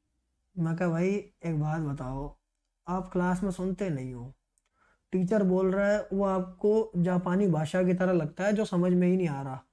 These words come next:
तो आप क्या करते हो, चलो कुछ तो काम करूं कि बोर ना हो जाऊं, तो आप लिखने लग गए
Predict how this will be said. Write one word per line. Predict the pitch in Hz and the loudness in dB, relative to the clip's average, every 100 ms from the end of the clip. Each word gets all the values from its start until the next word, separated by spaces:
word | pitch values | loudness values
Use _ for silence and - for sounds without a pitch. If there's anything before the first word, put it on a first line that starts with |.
| _ _ _ _ _ | _ _ _ _ _
तो | 214 | 0
आप | 214 214 | 2 2
क्या | 226 | 2
करते | 214 196 | 2 2
हो, | 220 | 2
चलो | 226 233 | 2 0
कुछ | 226 208 - | 0 -2 0
तो | 233 | 0
काम | 226 214 214 | 2 2 2
करूं | 202 247 160 - - | 2 2 0 -6 0
कि | 190 | 2
बोर | 190 202 | 4 4
ना | 208 | 2
हो | 180 175 | 2 2
जाऊं, | 180 165 - _ _ | 2 -2 -8 _ _
तो | 262 | 0
आप | 277 | 4
लिखने | 262 185 196 | 4 4 4
लग | 185 180 | 4 4
गए | 185 | 2